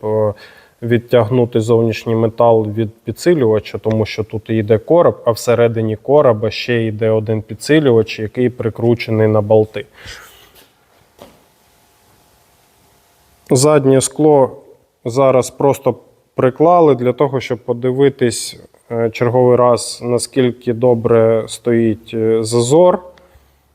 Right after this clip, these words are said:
Залишиться його приклеїти.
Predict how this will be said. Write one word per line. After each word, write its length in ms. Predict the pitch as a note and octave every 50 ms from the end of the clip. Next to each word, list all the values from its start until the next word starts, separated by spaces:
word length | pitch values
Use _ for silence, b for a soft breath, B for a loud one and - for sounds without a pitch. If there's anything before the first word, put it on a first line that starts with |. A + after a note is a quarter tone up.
| _ _ _ _ _ _ _ _ _ _ _ _ _ _ _ _ - - -
Залишиться 640 | - - B2+ B2+ C3 B2+ - B2+ G#2+ - - B2
його 440 | A#2+ A#2+ A#2+ G#2 B2 A#2+ A#2 A2 G#2+ b b b b b b b b b _ _ _ _ _ _ -
приклеїти. 800 | A#2+ B2 A2+ - - C#3 D#3 E3 E3 D#3 D3 - - C3 B2 A#2